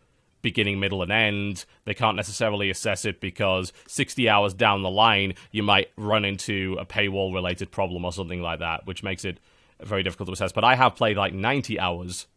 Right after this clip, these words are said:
of Dirty Bomb this year, and I haven't really regretted that.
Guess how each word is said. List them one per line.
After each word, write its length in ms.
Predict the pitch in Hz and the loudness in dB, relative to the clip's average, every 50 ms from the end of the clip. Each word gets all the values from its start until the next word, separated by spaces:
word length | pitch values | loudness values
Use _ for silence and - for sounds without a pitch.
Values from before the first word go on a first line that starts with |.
| _ - | _ -12
of 120 | - 95 | -12 -4
Dirty 240 | 95 101 95 90 90 | -2 0 0 0 -2
Bomb 380 | 78 85 80 80 82 82 82 92 _ | -2 -2 -2 -2 -4 -6 -10 -12 _
this 220 | - 101 - - - | -12 -10 -10 -6 -6
year, 300 | 92 85 78 76 80 - _ _ _ _ _ _ _ _ _ _ _ - | -4 -4 -4 -6 -10 -12 _ _ _ _ _ _ _ _ _ _ _ 0
and 540 | 101 101 95 92 90 90 87 90 90 87 | 2 4 4 2 2 0 -2 -4 -4 -4
I 140 | - - 92 | -2 -2 -2
haven't 340 | 82 104 104 110 117 110 80 | 0 0 0 0 0 -4 -4
really 200 | 101 107 101 101 | -4 -2 -2 -2
regretted 400 | 90 90 - 107 101 92 92 80 | -4 -4 -4 -4 -4 -2 -4 -4
that. 180 | 90 87 85 - | -2 -4 -4 -4